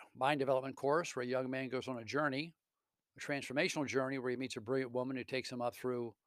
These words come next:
a pyramid-shaped building, symbolizing the evolution of consciousness to higher and higher frequencies, where he learns more ideas about use of concentration, memory, will, creativity, imagination,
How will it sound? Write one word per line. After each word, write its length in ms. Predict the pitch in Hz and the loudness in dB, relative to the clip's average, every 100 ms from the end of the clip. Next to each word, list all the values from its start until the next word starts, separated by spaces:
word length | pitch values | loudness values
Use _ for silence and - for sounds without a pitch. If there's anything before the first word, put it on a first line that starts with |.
| _ _ _ _ _ _ | _ _ _ _ _ _
a 60 | - | -14
pyramid-shaped 680 | - 147 135 123 147 127 104 | -2 0 2 0 0 0 4
building, 480 | 175 135 127 147 - _ _ _ - | 4 4 -4 -6 -12 _ _ _ -8
symbolizing 600 | 135 117 127 127 123 117 | -6 2 2 2 -2 -6
the 340 | 117 113 117 _ _ - | -6 -6 -10 _ _ -4
evolution 360 | 135 135 127 123 | 0 2 0 -6
of 120 | - | 0
consciousness 520 | 156 165 131 139 131 | 2 2 0 -4 -6
to 80 | - | -6
higher 200 | - 135 | 0 0
and 80 | 127 | 0
higher 200 | 123 113 | -2 -4
frequencies, 760 | - 196 143 - 127 120 - - _ _ _ _ _ - | 0 0 0 -2 -2 -2 -8 -12 _ _ _ _ _ -4
where 100 | 123 | -2
he 80 | |
learns 420 | 117 127 131 123 117 | 0 0 0 -4 -2
more 200 | 123 127 | 4 4
ideas 480 | 120 123 123 123 127 | 4 0 0 0 0
about 300 | 113 110 110 _ _ _ _ _ _ | 0 0 -2 _ _ _ _ _ _
use 120 | 127 | -12
of 60 | 127 | -8
concentration, 880 | - 151 - 135 143 131 - 123 120 | 2 2 2 -2 0 0 -2 -6 2
memory, 400 | 139 135 135 123 | 2 4 0 -2
will, 380 | 113 135 131 | 0 4 4
creativity, 640 | 127 - 131 127 - 123 127 | 2 -2 0 0 -2 -2 -2
imagination, 800 | 120 127 127 123 127 123 127 | 0 0 0 -4 -4 -4 -8